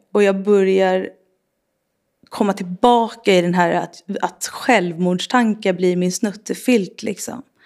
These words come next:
Att jag tröstar mig nästan med det. Ehm, och jag förlorar ju helt den här känslan av att vara en bra mamma. Det har ju skett successivt, eh, i, liksom,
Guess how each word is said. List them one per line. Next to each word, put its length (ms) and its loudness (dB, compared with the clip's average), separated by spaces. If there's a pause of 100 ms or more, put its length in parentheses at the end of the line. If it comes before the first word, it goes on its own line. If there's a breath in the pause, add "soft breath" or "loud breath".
(320 soft breath)
Att 280 -6
jag 240 -4
tröstar 480 -4
mig 200 0
nästan 520 -8 (380 soft breath)
med 340 0
det. 340 -4 (1400 soft breath)
Ehm, 760 -4 (440)
och 100 4
jag 120 4
förlorar 480 4
ju 100 4
helt 760 -2
den 160 -4
här 380 -6
känslan 580 -2
av 200 -2
att 140 -8
vara 120 0
en 100 -4
bra 180 -2
mamma. 400 0
Det 140 0
har 100 2
ju 60 0
skett 340 -6
successivt, 1000 -2
eh, 220 0
i, 300 -4 (140)
liksom, 560 -4